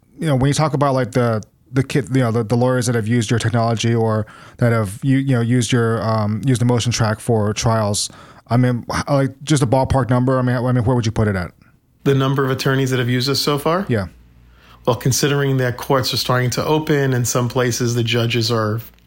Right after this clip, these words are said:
Speaker 2: continuing, continuing the cases for another nine months and so forth, and we've had commitments to use us, uh, I wish it was more, but I'd say right now we're probably at around the fifty mark.
Speaker 1: And, um, uh, is it throughout the country or is it concentrated in a certain area?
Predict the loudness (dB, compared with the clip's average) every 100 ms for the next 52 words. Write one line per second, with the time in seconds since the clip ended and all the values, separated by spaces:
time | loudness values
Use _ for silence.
0 | -8 -4 0 0 0 -2 -4 -8 -8 -2
1 | 0 2 0 -2 -2 -2 0 0 -2 -2
2 | 0 0 0 0 -2 -2 -2 -2 -4 -4
3 | -2 -2 0 -2 -2 -10 -12 -12 -12 -6
4 | 0 0 2 0 0 0 2 0 -2 0
5 | 0 0 0 -2 -4 -8 -12 -10 -10 -2
6 | 0 0 -2 -6 -4 0 2 0 0 0
7 | 0 0 -2 -2 0 0 -2 0 0 0
8 | 0 0 0 0 0 -2 -2 0 0 0
9 | 0 0 0 -2 -2 -2 0 0 2 -2
10 | -6 -18 -20 _ -20 -14 -2 0 2 0
11 | -2 -2 0 0 0 0 -2 0 0 0
12 | 0 0 0 0 0 0 -2 -2 -2 0
13 | -2 -2 -2 -2 -2 -2 -2 -2 -6